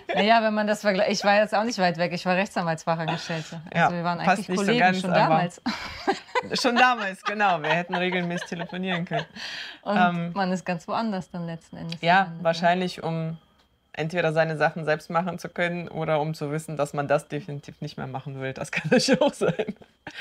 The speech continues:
Speaker 2: Das stimmt.
Speaker 1: Aber, ähm, ja, in die Ebene, also in die Richtung wird sich das bewegen.
Speaker 2: Mhm.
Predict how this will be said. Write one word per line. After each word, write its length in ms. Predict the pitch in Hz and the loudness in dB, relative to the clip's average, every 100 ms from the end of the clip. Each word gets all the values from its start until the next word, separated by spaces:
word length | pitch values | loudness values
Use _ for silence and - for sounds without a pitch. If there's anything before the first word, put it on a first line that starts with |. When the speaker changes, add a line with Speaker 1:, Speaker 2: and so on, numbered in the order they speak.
| - | -12
Speaker 2:
Das 200 | 151 139 - | -12 -12 -14
stimmt. 340 | - 160 147 - | -10 -10 -4 2
Speaker 1:
Aber, 600 | 165 156 156 156 156 - | 4 6 6 6 6 4
ähm, 220 | 156 156 | 2 2
ja, 140 | 156 143 - | 0 -2 -2
in 100 | 143 | -6
die 140 | 147 | -6
Ebene, 360 | 139 135 135 131 | -6 -6 -8 -4
also 200 | 147 139 | -4 -4
in 160 | 143 131 | -6 -6
die 160 | 131 | -6
Richtung 440 | 135 131 - 131 123 | -6 -8 -10 -12 -12
wird 140 | 131 | -16
sich 160 | 139 - | -18 -20
das 160 | - | -20
bewegen. 380 | - - 131 - | -20 -16 -14 -10
Speaker 2:
Mhm. 300 | 170 160 180 | -6 -6 -8